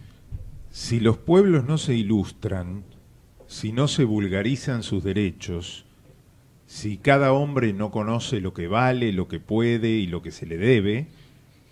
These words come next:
nuevas ilusiones sucederán a las antiguas, y después de vacilar algún tiempo entre mil incertidumbres, será tal vez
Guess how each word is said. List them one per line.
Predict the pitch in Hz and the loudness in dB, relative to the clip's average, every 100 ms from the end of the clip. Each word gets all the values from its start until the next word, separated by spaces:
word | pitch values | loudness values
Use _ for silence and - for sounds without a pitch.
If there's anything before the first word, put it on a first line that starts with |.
| - | -14
nuevas | 113 147 214 214 190 | 0 4 4 2 0
ilusiones | 165 143 135 175 175 170 160 | 0 0 0 2 2 0 -4
sucederán | - 117 - 107 110 127 139 | -4 -4 -4 -2 -2 -2 -2
a | 120 | -4
las | 98 | -4
antiguas, | 101 95 190 123 78 76 - - - _ _ _ - | -6 -4 -2 -2 -4 -8 -12 -20 -20 _ _ _ -12
y | - 139 | 0 2
después | 139 185 180 | 2 2 2
de | 165 | 2
vacilar | 139 127 143 151 160 | 0 -2 -2 -2 -2
algún | 127 123 147 | -2 -4 -6
tiempo | 135 147 139 127 113 | -4 -2 -2 -2 -4
entre | 98 95 95 | -4 -6 -4
mil | 123 175 | -2 0
incertidumbres, | 147 107 113 104 104 95 104 95 95 98 - - _ _ - _ _ _ - | 0 -4 -8 -8 -6 -4 -4 -4 -2 -4 -6 -20 _ _ -20 _ _ _ -14
será | - 120 127 | -4 -2 0
tal | 120 98 | 0 0
vez | 104 104 - - | 2 0 -2 -16